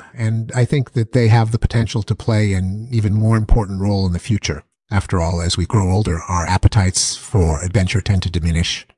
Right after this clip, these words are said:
But for young people, exploration is always something that's worth pursuing.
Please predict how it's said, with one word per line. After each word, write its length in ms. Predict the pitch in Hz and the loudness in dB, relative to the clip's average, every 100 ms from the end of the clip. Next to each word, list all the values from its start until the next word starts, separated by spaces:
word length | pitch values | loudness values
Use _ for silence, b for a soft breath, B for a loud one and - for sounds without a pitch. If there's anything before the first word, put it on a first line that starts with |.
| _ _ _ _ _ - | _ _ _ _ _ -6
But 260 | 110 - | -6 -6
for 320 | - 120 107 107 | -4 0 2 2
young 320 | 127 147 156 | 2 2 0
people, 500 | 123 110 92 92 - | -2 -2 -4 -6 -4
exploration 840 | 127 - - 107 113 120 - 104 107 | -4 -4 -4 -2 0 0 0 -2 -2
is 320 | 110 98 - | -2 -2 -2
always 460 | - 117 127 120 110 | -4 -2 0 0 0
something 360 | 117 92 101 | -2 -2 -4
that's 240 | 87 - 98 | -4 -6 -4
worth 320 | 92 87 - | -2 -2 -6
pursuing. 540 | 90 - 107 80 76 | -6 -2 -2 -4 -8